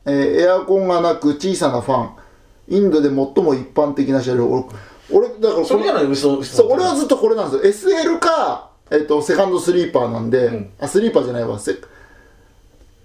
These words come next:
Speaker 1: スリーパークラスかジェネラルかどっちかなんで、
Speaker 2: うん。
Speaker 1: 俺は。その二個しか使ったことないですから。
Speaker 2: うん。
Speaker 1: で、正直、多分、いや、俺の予想ですけど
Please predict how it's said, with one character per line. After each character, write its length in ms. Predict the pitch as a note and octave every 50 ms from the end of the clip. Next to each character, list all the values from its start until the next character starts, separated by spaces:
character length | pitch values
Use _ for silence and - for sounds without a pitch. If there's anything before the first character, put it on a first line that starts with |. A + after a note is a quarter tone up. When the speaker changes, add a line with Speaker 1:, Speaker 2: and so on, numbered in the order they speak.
| _ _ _ _ _ _ _ _ _ -
Speaker 1:
ス 220 | C#3+ - - G3+ A3
リ 160 | B3 B3+ C4+
ー 80 | C4+ -
パ 200 | B3+ A#3+ A#3+ A#3+
ー 40 | A#3+ -
ク 80 | -
ラ 120 | A#3 G#3+ G3
ス 140 | - -
か 220 | - - B3+ A#3+ -
ジ 100 | D3 E3
ェ 60 | D#3
ネ 80 | D3+ C3+
ラ 120 | B2 A#2+
ル 80 | A2 A2
か 120 | A#2+ A#2+
ど 120 | C3 C3
っ 60 | C3 -
ち 80 | -
か 140 | - C#3 A#2+
な 100 | G#2+ G#2+
ん 80 | A2 A2+
で、 80 | A#2+
Speaker 2:
う 60 | A2+
ん。 40 | A2+
Speaker 1:
俺 100 | B2 A#2+
は。 280 | A#2 A2+ A2+ A2+ A2 - - _ _ _ _ _ _ _ _ - - - _ _ _ _ _
そ 140 | - - A3+
の 80 | A#3+ A#3
二 120 | A#3 C4
個 140 | A#3 A#3 E3
し 60 | -
か 80 | - -
使 140 | - - D#3+
っ 60 | D#3
た 80 | -
こ 100 | C3 C#3
と 40 | C3+
な 80 | C3 B2+
い 40 | A#2+
で 60 | A#2
す 60 | -
か 100 | A2+ G#2+
ら。 80 | A#2 B2
Speaker 2:
う 60 | A2+ F#2 F2+ - - - - _ _ _ _ _ _ _ _ _ _ - _ - - - - - _ - - - - _ _ - - _ G#3+
ん。 40 | B3
Speaker 1:
で、 340 | C4+ B3 - - - - _ _ _ _ _ _ _ _ _ _ -
正 160 | - - D4+
直、 680 | F#4+ G#4+ G4 F4+ D#4 - F#3 E3 E3 D3 C3 - - - _ _ _ _ _ _ - -
多 140 | C#4+ D#4+ E4+ C#4 - -
分、 100 | B3+ A#3
い 40 | A3+
や、 80 | G#3 G3
俺 200 | G3+ A#3+ D4+ F4+
の 120 | F#4 E4+ C#4+
予 180 | A3+ A3 G3+
想 200 | - C4+ D#4+ D#4+
で 60 | D#4
す 80 | - -
け 100 | D#3 C3
ど 300 | C#3 C#3 A#2+ - -